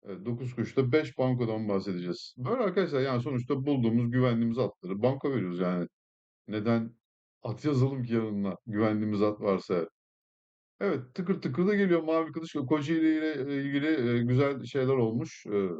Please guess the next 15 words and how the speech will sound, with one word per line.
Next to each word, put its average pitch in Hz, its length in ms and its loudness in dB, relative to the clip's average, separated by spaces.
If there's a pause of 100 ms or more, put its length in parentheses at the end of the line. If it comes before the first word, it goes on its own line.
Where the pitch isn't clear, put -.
(160)
memnun 120 320 4
oldum 101 280 0
ben 95 220 0
de. 131 60 0
Açık - 280 -4
yayınımızdı 90 480 -2
zaten 85 280 -2
Kocaeli, 90 460 -2
biliyorsunuz. 90 540 -6 (800)
Hayırlısı 131 420 -6
olsun. 127 340 -6
Takipçilerimiz 127 680 -4
kazanmaya 110 520 2
devam 113 360 2
ediyor. 110 320 -2